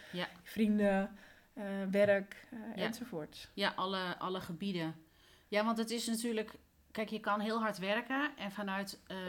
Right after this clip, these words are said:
Speaker 1: overtuigingen die je hebt meegekregen vanuit je systeem. Maar het is denk ik heel belangrijk om het, omdat ik ook nog, eh, door mijn eigen ervaring in kanker, dat ik kanker heb gehad een, zes jaar geleden en ik ben weer van, eh, genezen,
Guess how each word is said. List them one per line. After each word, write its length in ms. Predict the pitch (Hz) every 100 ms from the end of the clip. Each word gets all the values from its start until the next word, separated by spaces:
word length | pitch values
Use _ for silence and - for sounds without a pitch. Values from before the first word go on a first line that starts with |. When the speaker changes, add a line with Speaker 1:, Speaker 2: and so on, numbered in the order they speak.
| 180 -
Speaker 1:
overtuigingen 680 | 185 180 - 190 196 190
die 100 | 175
je 60 | 175
hebt 120 | 175
meegekregen 420 | 185 185 180 175
vanuit 260 | - 170 165
je 60 |
systeem. 640 | 165 175 - 175 165 220 359 - - - - - - - - -
Maar 140 | - 190
het 120 | 190
is 180 | 196 -
denk 260 | 175 190
ik 120 | 214 196
heel 160 | 180
belangrijk 520 | 175 175 185 180 165 -
om 160 | 170
het, 360 | 165 165 - - _ _ _ _ _ _ _ _
omdat 280 | 196 196 185
ik 100 | 175
ook 120 | 196
nog, 300 | 202 190 - -
eh, 140 | 151 160 156 -
door 240 | 160 170
mijn 120 | 165
eigen 220 | - 180 -
ervaring 440 | 165 165 156 156
in 160 | 151 156
kanker, 420 | 175 196 190 160
dat 100 | 156
ik 80 | 165
kanker 220 | 170 170
heb 100 | 165
gehad 180 | 151 151
een, 140 | 147
zes 200 | - 151
jaar 180 | 156 139
geleden 420 | 180 180 220 233
en 100 | 185
ik 80 | 165
ben 140 | 160
weer 120 | 165 165
van, 360 | 165 165 160 -
eh, 100 | 147 156 156
genezen, 680 | - 170 160 202 170 156